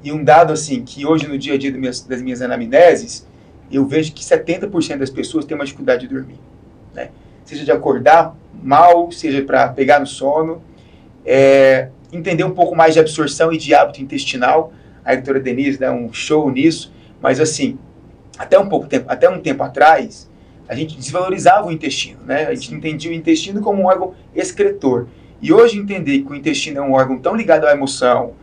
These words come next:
um vital, né, pra gente, é a questão do, da absorção,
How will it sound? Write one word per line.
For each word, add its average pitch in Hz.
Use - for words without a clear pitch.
um 151
vital, 156
né, 147
pra 135
gente, 143
é 131
a 127
questão 139
do, 143
da 139
absorção, 143